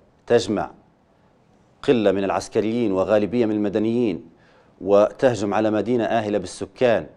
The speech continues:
وتخلف فيها كل هذا الدمار وكل هذا ال-، ال-، يعني كل هذا الخراب و-، و-، وكل هذا النزوح واللجوء وتهجر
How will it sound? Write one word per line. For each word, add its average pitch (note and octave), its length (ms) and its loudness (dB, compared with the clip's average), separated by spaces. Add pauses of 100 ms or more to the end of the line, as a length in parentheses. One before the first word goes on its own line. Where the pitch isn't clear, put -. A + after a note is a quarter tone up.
(460)
وتخلف G#2 600 0
فيها A#2 240 -2
كل E3 380 0
هذا C3 240 4
الدمار G#2+ 640 2
وكل F#2 400 -6
هذا G#2+ 200 -2
ال-، F#2+ 300 -4 (420)
ال-، F#2 240 -8
يعني F2 200 -2
كل A#2 220 0
هذا A#2+ 160 6
الخراب A#2+ 680 4 (500)
و-، F#2+ 40 -10 (240)
و-، A2+ 220 2
وكل B2+ 280 0
هذا B2+ 180 4
النزوح B2+ 720 0
واللجوء A2+ 720 0
وتهجر B2 720 0